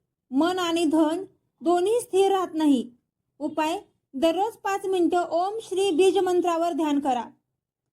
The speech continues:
चौदा, स्वयंपाकघरात अन्न वाया जाणं किंवा उकळून सांडणं. हे घरातील अन्नदेवी नाराज असल्याचं लक्षण आहे, ज्यामुळे धनाचा प्रवाहही थांबतो. उपाय, पहिलं अन्न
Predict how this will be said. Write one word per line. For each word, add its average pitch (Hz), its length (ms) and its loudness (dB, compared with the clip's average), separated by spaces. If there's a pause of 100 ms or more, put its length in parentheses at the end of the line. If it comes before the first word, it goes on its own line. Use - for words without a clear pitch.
चौदा, 311 380 -2 (400)
स्वयंपाकघरात 381 680 -2 (160)
अन्न 359 200 2
वाया 359 380 -2
जाणं 330 400 -4 (220)
किंवा 339 240 0
उकळून 349 480 0
सांडणं. 311 420 2 (560)
हे 330 80 -2
घरातील 339 500 2
अन्नदेवी 349 600 0 (360)
नाराज 330 440 0
असल्याचं 381 400 -2
लक्षण 330 300 0
आहे, 240 260 2 (560)
ज्यामुळे 311 300 0
धनाचा 330 420 0
प्रवाहही 330 540 -2
थांबतो. 320 600 -2 (520)
उपाय, 262 400 -4 (540)
पहिलं 359 260 4
अन्न 392 400 -2